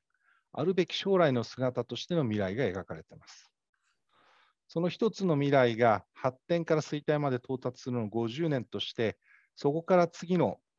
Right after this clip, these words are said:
未来につながっていく、そういう図になります。しかし、技術的社会的変化の加速により、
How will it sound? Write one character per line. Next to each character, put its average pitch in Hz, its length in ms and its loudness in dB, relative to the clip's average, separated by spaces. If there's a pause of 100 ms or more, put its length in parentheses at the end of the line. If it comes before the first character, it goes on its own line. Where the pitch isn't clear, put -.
(140)
未 120 140 -2
来 98 200 0
に 98 80 -6
つ - 140 -12
な 92 100 -4
が 90 100 -6
っ - 40 -10
て - 180 -12
い - 20 -20
く、 - 160 -20
そ 165 280 2
う 160 60 6
い 151 120 4
う 127 240 0
図 95 180 -10
に 101 100 -6
な 87 120 -6
り - 120 -16
ま - 140 -20
す。 - 220 -20 (920)
し - 100 -16
か 190 140 0
し、 110 240 -6
技 117 140 -8
術 196 220 -8
的 202 200 -4
社 175 140 0
会 180 160 4
的 - 180 -10
変 180 140 0
化 117 120 -2
の 110 60 -4
加 - 180 -10
速 139 280 -6
に 131 100 -2
よ 123 100 2
り、 110 180 -6